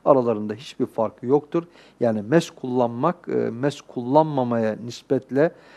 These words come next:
e, belki azimet ayakları yıkamaktır. Bunu söyleyebiliriz.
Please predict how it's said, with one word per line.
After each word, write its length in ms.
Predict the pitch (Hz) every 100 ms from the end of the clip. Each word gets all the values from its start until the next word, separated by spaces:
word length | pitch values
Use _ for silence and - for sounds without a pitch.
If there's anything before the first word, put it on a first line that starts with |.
| - 123
e, 200 | 113 117
belki 300 | 143 143 -
azimet 580 | 135 120 135 139 135
ayakları 420 | 139 135 131 139 139
yıkamaktır. 720 | 131 - 139 143 - 98 98
Bunu 140 | 123
söyleyebiliriz. 840 | - 123 123 127 123 135 147 180